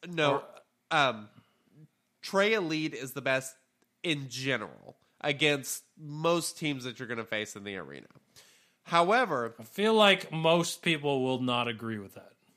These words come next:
Speaker 1: That's fine. They don't have to agree with me.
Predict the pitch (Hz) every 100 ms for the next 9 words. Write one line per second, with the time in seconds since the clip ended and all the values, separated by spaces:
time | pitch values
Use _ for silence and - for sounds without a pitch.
0 | _ _ - - _ - 277 - - 95
1 | 87 104 120 135 117 101 - 98 98 87
2 | 87 92